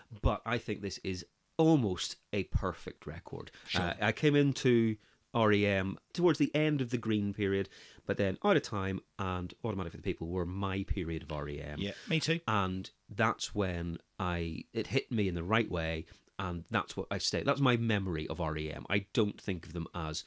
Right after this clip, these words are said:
Speaker 1: you know, the stuff from the eighties, the Documents, the, the, the early I R S albums.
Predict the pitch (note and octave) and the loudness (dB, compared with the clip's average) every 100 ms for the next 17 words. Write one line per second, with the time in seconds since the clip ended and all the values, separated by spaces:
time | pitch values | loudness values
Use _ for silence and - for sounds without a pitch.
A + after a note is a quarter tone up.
0 | - - - _ _ B2 G2 E2+ - F2+ | -14 -20 -20 _ _ -2 0 -2 -2 -2
1 | - F2 E2+ D#2+ C#2+ - E2 E2 - E2+ | -2 -2 -2 -2 -6 -6 -6 -6 -8 -10
2 | - - - D2+ D2+ - - - - - | -8 -10 -8 -8 -8 -12 -16 -18 -18 -12
3 | - G#2 A2+ G#2 F#2+ F2 D#2 D#2+ _ _ | -6 -2 2 4 4 0 -2 -8 _ _
4 | _ _ - F#2+ D#2+ D#2+ D#2 C#2+ C#2 C2+ | _ _ -6 -2 0 0 0 -4 -6 -8